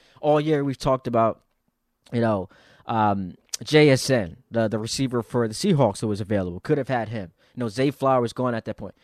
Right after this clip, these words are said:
But, uh, Jordan, Jordan Addison obviously was another option. You watch Rashee Rice last night. <laughs> That, that dude is a burgeoning star.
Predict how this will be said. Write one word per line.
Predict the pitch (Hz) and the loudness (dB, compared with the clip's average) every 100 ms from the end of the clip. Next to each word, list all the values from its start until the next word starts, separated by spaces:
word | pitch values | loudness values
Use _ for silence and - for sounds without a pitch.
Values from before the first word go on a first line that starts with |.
| _ _ - | _ _ 2
But, | 147 131 - _ _ _ _ | 2 2 -2 _ _ _ _
uh, | 135 127 120 90 151 135 | 2 2 0 -4 -10 -4
Jordan, | 160 165 170 156 143 - _ _ _ _ _ _ _ _ _ - | 4 6 6 2 -4 -12 _ _ _ _ _ _ _ _ _ 0
Jordan | 143 147 139 | 4 4 4
Addison | 143 147 - 151 151 - _ _ _ | 0 0 -4 -6 -6 -16 _ _ _
obviously | 127 139 143 - | 2 4 2 0
was | 143 | -2
another | 131 135 131 127 | -2 -2 0 2
option. | 135 131 143 131 | 2 0 -6 -2
You | 175 | 2
watch | 185 170 - | 4 4 4
Rashee | 117 107 - 160 113 | -4 -6 -2 -2 -2
Rice | 107 143 - | -2 -2 -2
last | 151 156 - | -4 -4 -4
night. | 160 175 - - _ _ _ | -2 -2 -4 -12 _ _ _
<laughs> | - - - 147 | -18 -16 -12 -12
That, | - 165 165 _ | -6 -4 -4 _
that | 160 196 - | 0 0 4
dude | 165 156 143 | 4 6 4
is | 127 | 0
a | 131 | -2
burgeoning | 110 135 147 131 123 113 | -2 2 2 2 -4 -8
star. | - - 120 113 - | -12 -4 0 0 -4